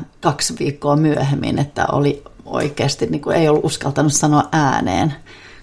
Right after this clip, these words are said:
Nyt, nyt onneksi kyllä kaikki uskaltaa, kun mä niin kun sanoin, että nyt oikeasti sanokaa kaikki ääneen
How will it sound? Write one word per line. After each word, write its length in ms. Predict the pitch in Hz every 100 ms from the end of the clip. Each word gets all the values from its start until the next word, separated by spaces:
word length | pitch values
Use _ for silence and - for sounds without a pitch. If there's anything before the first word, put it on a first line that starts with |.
| -
Nyt, 420 | 165 151 147 180 165
nyt 220 | 165 165
onneksi 400 | 160 143 139 -
kyllä 180 | - 143
kaikki 320 | 143 143 -
uskaltaa, 520 | 117 - 143 - -
kun 160 | - -
mä 80 |
niin 140 | 135 -
kun 100 | 139
sanoin, 260 | - - -
että 140 | -
nyt 120 | - -
oikeasti 540 | 147 123 127 147 -
sanokaa 640 | - - - 143 - - -
kaikki 520 | - - 143 - - -
ääneen 580 | - 151 156 151 151